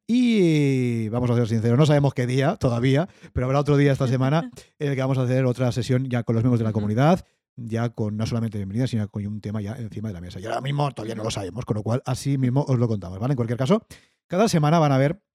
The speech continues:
Speaker 1: en este caso, estas dos sesiones y además también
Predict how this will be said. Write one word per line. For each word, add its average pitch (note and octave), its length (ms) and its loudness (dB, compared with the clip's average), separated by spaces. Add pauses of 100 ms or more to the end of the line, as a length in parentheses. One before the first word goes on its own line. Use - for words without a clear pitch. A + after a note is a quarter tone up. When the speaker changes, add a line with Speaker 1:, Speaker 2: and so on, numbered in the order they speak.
(760)
Speaker 1:
en C3+ 120 0
este B2+ 160 -2
caso, - 300 -2
estas C3+ 240 2
dos D3 80 2
sesiones D#3 320 0
y D#3 60 4
además F3+ 600 2 (360)
también D3 360 0